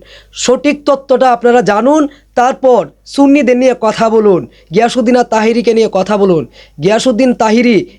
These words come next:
এমন একটা মানুষ, সে হচ্ছে বাংলাদেশের সুন্নি জনতার একটি নক্ষত্র।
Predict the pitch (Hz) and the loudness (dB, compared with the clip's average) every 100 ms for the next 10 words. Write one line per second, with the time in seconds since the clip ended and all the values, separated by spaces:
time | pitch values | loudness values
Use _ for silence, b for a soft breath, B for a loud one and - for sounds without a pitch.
0 | - 226 247 277 269 240 220 254 302 - | -6 -2 0 0 -2 -2 0 2 0 -2
1 | b - - 247 226 240 220 226 233 185 | b -8 -2 -2 0 -2 -2 0 0 0
2 | 220 - 240 240 226 226 220 180 b b | -2 0 0 2 2 0 -2 -2 b b
3 | 202 196 196 180 214 247 247 233 190 | -12 -4 -2 0 0 -2 0 0 0